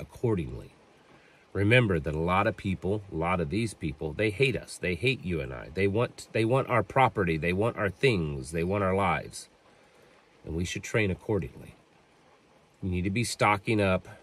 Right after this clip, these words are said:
and preparing for this. This is that, this is that elephant in the room. This is that dark horse that's coming at us. And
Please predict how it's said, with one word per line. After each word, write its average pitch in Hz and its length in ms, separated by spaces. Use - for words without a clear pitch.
and 90 200
preparing 98 580
for 73 160
this. - 400
This 87 300
is 82 140
that, 90 260
this 85 140
is 104 100
that 113 220
elephant 101 400
in 87 80
the 87 80
room. 90 340
This 73 160
is 80 120
that 82 280
dark 95 280
horse 95 360
that's - 220
coming 92 280
at 67 140
us. - 240
And 80 520